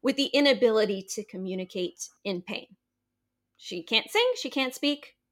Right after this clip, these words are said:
and she, it hurts when she walks. Um, so she floats up, <laughs> drinks this potion, she falls unconscious, she wakes up, and the handsome prince is standing over her, asking her where she comes from.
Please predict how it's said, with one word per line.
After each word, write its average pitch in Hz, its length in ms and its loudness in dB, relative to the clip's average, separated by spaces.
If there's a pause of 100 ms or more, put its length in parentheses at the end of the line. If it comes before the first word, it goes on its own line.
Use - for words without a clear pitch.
(240)
and 208 120 0
she, 226 100 -4
it - 200 -6
hurts 196 260 -2
when 185 120 -8
she - 100 -10
walks. - 400 -8 (880)
Um, 214 360 4
so 220 120 -6
she 240 140 -2
floats 339 300 6
up, 240 200 4 (380)
<laughs> - 500 -20
drinks 294 320 4
this 220 240 0
potion, 190 460 -4
she - 120 -12
falls 285 280 8
unconscious, 196 800 -2
she - 160 -8
wakes 262 340 4
up, 202 200 2 (500)
and 202 360 0
the 202 80 -6
handsome 190 420 -10
prince 349 340 -4
is 190 120 -8
standing 196 440 -8
over 339 240 -6
her, 185 260 -16 (800)
asking 202 440 -4
her 226 160 -6
where 175 220 -6
she 220 140 -10
comes 311 300 -10
from. - 260 -12